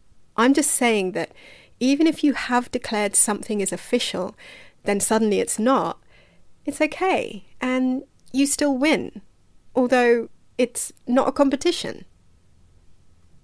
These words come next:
You are not a failure for putting something down that's not working out. It's all good. You can always begin again and again,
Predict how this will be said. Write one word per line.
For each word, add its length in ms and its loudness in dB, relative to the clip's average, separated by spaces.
You 220 2
are 60 6
not 160 2
a 40 0
failure 800 0
for 100 -8
putting 340 2
something 440 -4
down 340 0
that's 500 -6
not 260 -2
working 400 0
out. 300 -6
It's 200 0
all 180 0
good. 400 2
You 120 -2
can 160 2
always 320 6
begin 640 2
again 400 0
and 100 0
again, 440 -2